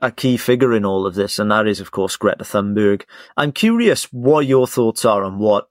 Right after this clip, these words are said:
Greta's contribution to all of this been. Has she been a help? Has she been a hindrance?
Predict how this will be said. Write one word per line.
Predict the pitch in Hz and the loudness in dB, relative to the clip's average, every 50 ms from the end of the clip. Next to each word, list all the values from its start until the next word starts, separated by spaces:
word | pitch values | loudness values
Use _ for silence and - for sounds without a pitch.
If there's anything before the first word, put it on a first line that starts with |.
| _ _ _ _ - | _ _ _ _ -4
Greta's | - 120 123 120 127 - - 131 117 104 95 - - - - - | 0 2 2 2 2 0 0 0 0 0 -2 -6 -10 -12 -12 -12
contribution | - - 110 104 110 - 104 92 - 107 101 95 - - 98 92 90 | -4 -2 -2 -2 -2 -6 -12 -6 -4 -4 -4 -4 -4 -6 -6 -6 -8
to | - - 107 | -8 -6 -4
all | 98 101 101 98 | -2 -2 -2 -4
of | 98 - | -4 -6
this | - 101 - - | -6 -6 -6 -6
been. | - - 107 98 95 92 90 _ _ _ _ _ _ - | -6 -6 -6 -6 -6 -10 -12 _ _ _ _ _ _ -4
Has | - 123 - | -4 -2 -2
she | - 131 120 | -2 -4 -2
been | 113 117 | 0 0
a | 113 104 | 0 0
help? | 110 156 180 175 170 - _ _ _ _ - | 0 0 0 0 0 -4 _ _ _ _ -4
Has | 120 120 113 | -2 -2 -2
she | - 131 120 | 0 -4 -2
been | 101 113 110 | -2 -2 -4
a | 101 | -4
hindrance? | 95 - 127 131 135 127 127 131 123 120 - - - | -2 -2 -2 -2 0 2 2 2 0 0 -6 -12 -14